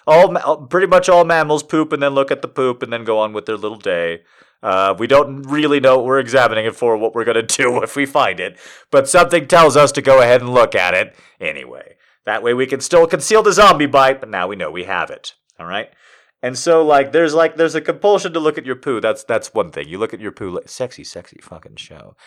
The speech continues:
The sexiest show on the internet. You look at your own poo, ladies. That's fun. I am gonna say, what are you sniffing your own fart for?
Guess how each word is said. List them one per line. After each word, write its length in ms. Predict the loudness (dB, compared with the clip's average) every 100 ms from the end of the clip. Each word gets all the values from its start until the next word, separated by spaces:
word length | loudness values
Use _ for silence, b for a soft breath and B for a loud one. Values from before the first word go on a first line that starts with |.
| b b
The 100 | -16
sexiest 560 | -12 -12 -12 -14 -14 -16
show 240 | -16 -18
on 120 | -18
the 80 | -20
internet. 240 | -20 -20 B B
You 60 | 2
look 140 | 4
at 60 | 6
your 120 | 4
own 120 | 4
poo, 220 | 2 2
ladies. 500 | 4 2 0 -6 -10
That's 220 | -6 -6 -6
fun. 340 | -10 -10 _ _ _ _ _ _ _ _ _ _ _ _ _ _ _ _ _ _ _ _ _ _ _ _ _ _ _ _ _ b b b b b _ _ 0
I 240 | 2 4
am 160 | 2 2
gonna 240 | 0 0
say, 640 | 2 4 4 2 0 -6 _ _ _ _ -4
what 140 | 2
are 120 | 2
you 100 | 2
sniffing 420 | 0 -2 -4 -4 -8
your 180 | -6 -6
own 160 | -6
fart 320 | -4 -4 -4
for? 260 | -10 -18 -18